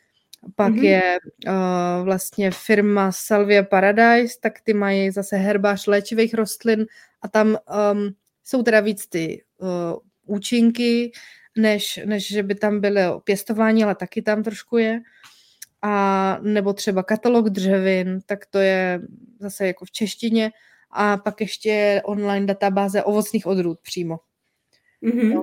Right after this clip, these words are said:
Speaker 2: super.
Speaker 1: Takže
Speaker 2: A
Speaker 1: to
Speaker 2: ty
Speaker 1: je
Speaker 2: ještě
Speaker 1: hezký.
Speaker 2: taky máš takový, eh, u sebe na permakulturní oáze buduješ herbář.
Speaker 1: Jo, jo, jo, jo. Tak to je,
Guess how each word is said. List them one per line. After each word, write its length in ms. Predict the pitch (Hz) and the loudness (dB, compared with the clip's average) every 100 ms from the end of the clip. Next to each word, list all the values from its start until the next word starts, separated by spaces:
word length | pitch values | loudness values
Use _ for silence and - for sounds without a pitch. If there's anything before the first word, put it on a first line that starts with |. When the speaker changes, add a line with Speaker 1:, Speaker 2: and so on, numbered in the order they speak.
| - | -6
Speaker 2:
super. 440 | - 247 233 208 208 - _ _ _ - | -10 -8 -4 -6 -6 -14 _ _ _ -6
Speaker 1:
Takže 280 | 202 202 202 | -2 -2 0
Speaker 2:
A 80 | 208 | 0
Speaker 1:
to 60 | 202 | 6
Speaker 2:
ty 80 | |
Speaker 1:
je 60 | 233 | 8
Speaker 2:
ještě 160 | - 277 | 8 4
Speaker 1:
hezký. 80 | 240 | 0
Speaker 2:
taky 160 | 240 320 | 4 8
máš 320 | 302 220 226 | 8 6 0
takový, 640 | - 202 208 208 202 185 196 | -4 -4 -2 0 0 -2 -2
eh, 120 | 196 | -4
u 120 | 208 | -2
sebe 300 | 220 202 202 | -2 0 2
na 140 | 202 | 2
permakulturní 920 | 190 202 196 196 202 190 202 208 208 | 2 0 2 0 -2 -4 -2 -2 0
oáze 380 | 185 196 190 190 | 0 0 0 -2
buduješ 460 | 190 190 190 190 196 | -4 -2 0 0 -2
herbář. 760 | 190 170 165 160 160 - - 214 | -6 -6 -4 -6 -8 -14 -6 2
Speaker 1:
Jo, 400 | 226 226 202 - | 4 6 6 4
jo, 180 | 202 208 | 2 2
jo, 120 | 208 202 | 2 2
jo. 200 | 202 196 196 | 0 0 -2
Tak 120 | 214 - | -6 -6
to 100 | - | 0
je, 400 | 214 214 220 220 | 2 4 6 4